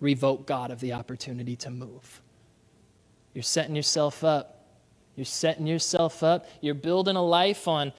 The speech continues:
on a shaky foundation, and we've been told explicitly not to do that.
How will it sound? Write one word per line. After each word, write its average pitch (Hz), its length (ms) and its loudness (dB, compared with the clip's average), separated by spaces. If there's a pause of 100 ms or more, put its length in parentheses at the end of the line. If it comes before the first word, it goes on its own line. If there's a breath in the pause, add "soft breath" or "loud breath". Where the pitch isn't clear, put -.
(200 loud breath)
on 147 140 0
a 131 40 -2
shaky 170 480 -2
foundation, 185 760 0
and 135 100 -6
we've 156 140 0
been 156 180 -2
told 165 260 -2
explicitly 160 600 -4
not 151 260 -4
to 156 100 -4
do 143 220 0
that. 123 320 -10